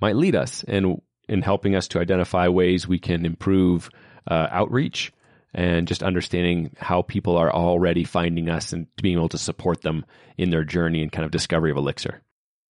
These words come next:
That'll be something to look, to look forward to. So Hugo, we brought you here to learn more about Elixir Radar, and I would love to hear about,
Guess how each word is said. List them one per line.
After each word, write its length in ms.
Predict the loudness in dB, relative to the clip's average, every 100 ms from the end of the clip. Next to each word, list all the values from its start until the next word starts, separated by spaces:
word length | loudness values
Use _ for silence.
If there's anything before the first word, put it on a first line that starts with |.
| -6
That'll 80 | -2
be 80 | 0
something 220 | -2 -2
to 100 | -2
look, 180 | -2 -2
to 100 | -2
look 100 | 0
forward 240 | -2 -2
to. 120 | -10 -12 _ _ _ _ _ _
So 160 | 0 2
Hugo, 300 | 4 6 6
we 120 | 4
brought 320 | 4 2 4
you 160 | 4 4
here 260 | 4 2 0 -2
to 100 | 0
learn 220 | 2 4
more 140 | 4
about 160 | 4 4
Elixir 360 | 4 2 2 2
Radar, 600 | 4 4 4 4 0 -8 -4
and 300 | 0 2 2
I 100 | 2
would 160 | 2
love 280 | 2 2 2
to 80 | -4
hear 560 | 0 4 4 4 2 -2
about, 560 | -4 2 4 4 2